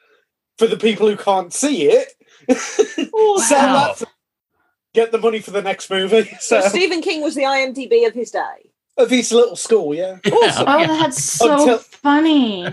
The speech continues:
Speaker 1: until the principal told him to stop writing, uh, synopsis of horror movies and selling it to people, yeah. <laughs>
Speaker 3: Oh, that sounds very creative.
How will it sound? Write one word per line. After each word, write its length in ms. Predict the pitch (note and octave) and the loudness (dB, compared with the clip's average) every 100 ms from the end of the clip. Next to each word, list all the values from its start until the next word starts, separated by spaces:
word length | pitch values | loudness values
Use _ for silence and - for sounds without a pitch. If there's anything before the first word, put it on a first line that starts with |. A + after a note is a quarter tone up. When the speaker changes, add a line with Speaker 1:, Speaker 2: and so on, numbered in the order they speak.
| - | -6
Speaker 1:
until 480 | G3+ - - G#3 F#3 | -6 -4 0 0 0
the 140 | F3+ | -8
principal 480 | - G#3 E3+ E3 F3 | -6 -6 -6 -4 -4
told 280 | F#3+ E3 E3 | 0 -2 -2
him 100 | D#3 | -8
to 100 | E3+ | -6
stop 560 | - - - E3+ D#3 | -6 -4 0 0 0
writing, 680 | D#3+ D#3+ D3+ - E3+ D3 D3+ | 2 2 2 -4 -8 -8 -2
uh, 720 | D#3 D3+ D3 D3 D3+ D3+ C#3+ C#3+ _ _ _ _ _ _ _ _ _ _ _ - | 2 4 6 4 4 2 -4 -10 _ _ _ _ _ _ _ _ _ _ _ -10
synopsis 640 | - F3+ D#3 - E3 D3+ | -4 0 0 -2 -6 -2
of 120 | E3 D3+ | -2 0
horror 280 | E3 D3+ D3+ | 2 2 2
movies 440 | D#3 D3 D#3+ C3+ | -2 -4 -8 -6
and 180 | D3+ C#3+ | -6 0
selling 420 | F3 D#3 E3+ F3+ | 2 4 2 -4
it 80 | D#3 | -8
to 160 | C#3+ F3 | -6 -2
people, 400 | G3+ - F3 E3+ | -2 2 2 4
yeah. 240 | E3 G3+ | 4 2
<laughs> 40 | D4+ A#3+ F4 - F4 - D4 - - - - - - - - _ _ _ - D#3+ - - C#4 C4 - | 0 0 0 0 -2 -2 -6 -6 -6 -8 -6 -6 -6 -8 -12 _ _ _ -20 -20 -18 -12 -10 -10 -12
Speaker 3:
Oh, 280 | B3+ C4+ D#3+ | -8 -2 0
that 160 | D#3+ G3+ | 0 -2
sounds 300 | F#3 D#3 D3+ | -2 -2 -2
very 240 | D#3 E3 | -4 -4
creative. 640 | D#3 E3 D#3 G3+ G3+ - | -4 -4 -2 -2 -4 -8